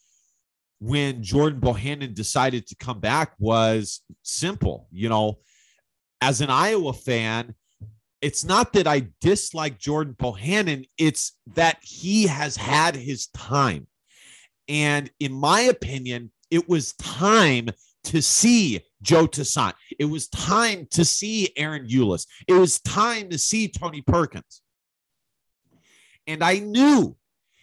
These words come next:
and, and the other problem that I had with Jordan Bohannon coming back is that I had a suspicion that Fran McCaffrey would continue to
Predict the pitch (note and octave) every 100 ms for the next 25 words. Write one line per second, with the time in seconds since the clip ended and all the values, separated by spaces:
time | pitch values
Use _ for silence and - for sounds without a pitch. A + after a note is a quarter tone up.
0 | _ D#3 D#3+ - D3+ C#3+ D3 G3 B3+ G#3
1 | D#3+ D#3 C#3 C#3 C3+ B2+ B2 C3 B2 A2+
2 | G#2+ A#2 A#2+ G#2+ A2+ F#2+ G2+ G#2 - -
3 | G#2 F#2+ F2 F#2 B2+ _ _ _ - C#3+
4 | C#3 A2+ C#3 B2+ - A#2+ D#3 E3+ C#3+ C#3+
5 | C#3 C3+ - A#2 A#2 - - G#2+ - F#3+
6 | - - G#2 G2 _ _ _ A#2+ - -
7 | C3 D#3+ F3 - A#2+ A2+ G#2 - E2+ D#2+
8 | - _ _ _ G2 A#2+ C#3 C3+ B2+ G#2+
9 | _ _ - D#3+ C#3 - - F#3 A3+ A3
10 | C#3+ D#2+ D2+ _ _ _ _ - - E3+
11 | E3 D#3+ C3+